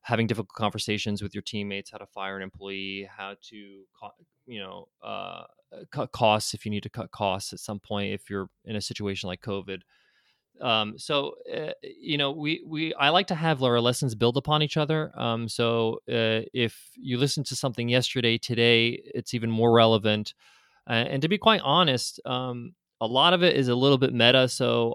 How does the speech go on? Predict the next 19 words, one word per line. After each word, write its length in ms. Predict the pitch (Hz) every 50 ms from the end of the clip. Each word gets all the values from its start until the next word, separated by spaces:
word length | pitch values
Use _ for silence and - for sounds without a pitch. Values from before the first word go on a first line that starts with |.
| -
I 180 | - 120 127 131
will 220 | 127 127 127 123
throw 280 | - - 139 135 131 131
in 100 | 131 123
some 160 | - 127 117
episodes 840 | 120 117 - 127 120 - - 127 120 117 117 117 113 113 - - - -
about 300 | - 113 - 110 110 -
things 220 | - 123 120 -
I've 180 | 120 117 113 104
learned 520 | 107 104 110 113 117 117 117 113 113 104 104 - - _ -
in 120 | - 113
my 140 | 107 107 113
own 200 | 123 135 151 147
businesses, 760 | 135 147 143 151 151 - - 151 143 143 143 135 123 - - _ _ _ _ _ _ _ _ _
uh, 200 | - 110 110 110
some 180 | 107 - - 120
challenges 440 | - - 123 127 127 120 113 107 113
I've 120 | 110 104
had, 460 | 110 110 131 131 131 127 127 127 120